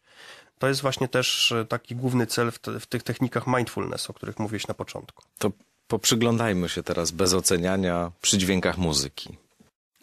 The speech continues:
Speaker 2: A w studiu cały czas doktor Paweł Boguszewski, e, neurofizjolog, Instytut Nęckiego Polskiej Akademii Nauk. Chwilę pomedytowaliśmy.
Speaker 1: Tak, przy, przy dźwiękach muzyki jesteśmy bardziej uspokojeni.
Speaker 2: E,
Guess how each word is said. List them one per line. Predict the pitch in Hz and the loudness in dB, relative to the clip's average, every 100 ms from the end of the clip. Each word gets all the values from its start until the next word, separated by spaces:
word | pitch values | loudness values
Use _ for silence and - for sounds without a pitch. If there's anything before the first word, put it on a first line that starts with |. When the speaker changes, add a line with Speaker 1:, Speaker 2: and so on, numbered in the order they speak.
| - | -4
Speaker 2:
A | |
w | 113 | 0
studiu | - 117 104 | 2 2 4
cały | - 92 85 | 4 2 2
czas | 87 82 | 0 0
doktor | 80 - 76 | -2 -2 -2
Paweł | 98 85 78 | 0 0 0
Boguszewski, | 76 73 78 107 107 - - 95 92 98 _ - - | 0 0 0 2 2 2 0 2 2 -2 _ -20 -12
e, | - 76 | -4 0
neurofizjolog, | 73 87 78 - 78 92 95 85 | 2 2 0 -2 0 2 4 2
Instytut | 82 - 87 82 | 0 0 2 2
Nęckiego | 82 78 - 82 82 | 2 2 0 0 0
Polskiej | 85 78 - | 0 0 0
Akademii | 76 76 78 76 | -2 0 0 0
Nauk. | 73 90 107 101 - - - | 2 2 0 -2 -10 -16 -16
Chwilę | - - 107 95 | -12 -2 0 0
pomedytowaliśmy. | 98 95 95 95 101 90 76 64 - - 69 69 | 2 2 2 0 0 0 0 0 -6 -6 -4 -2
Speaker 1:
Tak, | 110 - | -2 -2
przy, | - 117 | -2 -2
przy | - 120 | -2 -6
dźwiękach | 117 117 110 107 | -2 -2 -2 -4
muzyki | 104 110 135 - 120 127 - | -4 -4 -6 -6 -8 -8 -12
jesteśmy | - 107 104 | -12 -6 -4
bardziej | 101 98 98 | -4 -4 -8
uspokojeni. | - 95 95 95 107 101 120 _ - - - - - - - - | -12 -10 -6 -2 0 -2 -6 _ -20 -20 -20 -16 -12 -10 -10 -4
Speaker 2:
E, | - | 2